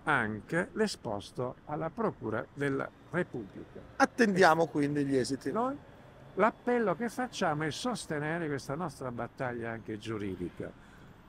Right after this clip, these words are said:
Speaker 1: C'è anche,
Speaker 2: Costa
Speaker 1: eh,
Speaker 2: anche un po'.
Speaker 1: un iban,
Speaker 2: Eh, infatti.
Speaker 1: c'è, eh, una richiesta nostra di raccolta fondi. Stiamo raccogliendo i fondi, chiediamo solidarietà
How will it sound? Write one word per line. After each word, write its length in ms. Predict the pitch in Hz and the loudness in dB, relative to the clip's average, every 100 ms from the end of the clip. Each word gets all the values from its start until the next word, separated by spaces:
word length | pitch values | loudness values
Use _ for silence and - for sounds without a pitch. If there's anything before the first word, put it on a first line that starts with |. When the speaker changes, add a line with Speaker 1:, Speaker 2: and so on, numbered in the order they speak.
| - | -10
Speaker 1:
C'è 280 | - 156 143 | 0 2 2
anche, 760 | 151 143 127 113 113 113 113 - | 0 -2 -2 -6 -4 -4 -6 -8
Speaker 2:
Costa 320 | 117 117 117 | -8 -6 -6
Speaker 1:
eh, 20 | |
Speaker 2:
anche 120 | 117 | -4
un 80 | 123 | -4
po'. 80 | 151 | -2
Speaker 1:
un 100 | 156 | 0
iban, 680 | 214 226 185 196 196 196 190 - - | 2 2 0 0 -2 -4 -6 -10 -4
Speaker 2:
Eh, 100 | 147 | -4
infatti. 260 | 123 117 - | -2 -2 -2
Speaker 1:
c'è, 440 | - 175 160 143 - - | 2 6 6 4 -2 -12
eh, 60 | 147 135 139 | -14 -12 -12
una 160 | 147 139 | -8 -4
richiesta 540 | 139 131 180 151 - | -2 -2 -2 -2 -2
nostra 380 | 131 143 127 143 | 0 0 -2 -4
di 120 | 117 | -2
raccolta 560 | 131 120 - 131 - 208 | -2 -2 -4 -8 -6 -8
fondi. 560 | 190 220 226 208 202 269 - - - - - - | -4 -4 -2 -4 -4 -8 -10 -20 -20 -20 -20 -20
Stiamo 400 | - - 185 175 | -10 0 2 4
raccogliendo 600 | 151 143 - 143 147 151 202 | 4 2 0 -2 0 0 -2
i 80 | 190 | -2
fondi, 480 | 147 135 131 135 147 - | -4 -4 -6 -8 -10 -14
chiediamo 440 | - 214 175 139 123 | -6 -2 0 0 -2
solidarietà 840 | - 226 208 165 139 127 110 120 | -8 -4 -2 2 2 0 -2 -4